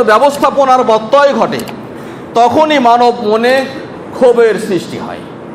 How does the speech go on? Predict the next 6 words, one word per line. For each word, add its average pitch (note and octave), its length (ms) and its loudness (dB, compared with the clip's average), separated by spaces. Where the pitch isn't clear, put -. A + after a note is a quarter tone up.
তখনই D4 460 2
মানুষের C#4 520 2
মনে B3 280 4
বিদ্রোহ B3+ 560 2
সৃষ্টি A#3+ 380 -2
হয়, B2 240 -6